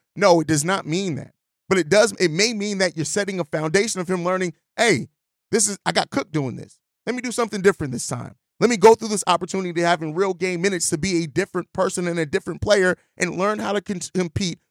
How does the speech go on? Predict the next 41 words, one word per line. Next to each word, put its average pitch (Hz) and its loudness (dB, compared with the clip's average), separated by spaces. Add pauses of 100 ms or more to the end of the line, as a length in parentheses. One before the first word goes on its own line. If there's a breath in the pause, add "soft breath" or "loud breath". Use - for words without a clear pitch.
(140)
on 202 6
the 196 -4
N 185 -2
B 170 2
A 160 0
level." 151 -2 (180)
The 180 -4
same 233 2
thing 233 -6
with 208 -8
Dalen 208 0
Terry. 196 2
One 208 0
thing 233 -8
we 220 -6
were 208 -4
saying 208 -2
about 190 2
Dalen 190 -4
Terry 196 -4 (260)
while 185 4
he 220 -4
was 170 -6
getting 185 -6
those 175 -2
minutes 233 -6
was, 180 2 (200)
hey, 202 2 (280)
he's 220 0
finding 226 0
a 202 2
way. 160 2
The 131 -10
game 208 -2
seems 214 -6
to 196 -12
be 185 -12
slowing 190 -4
down 180 -4
some 180 -8
form. 175 0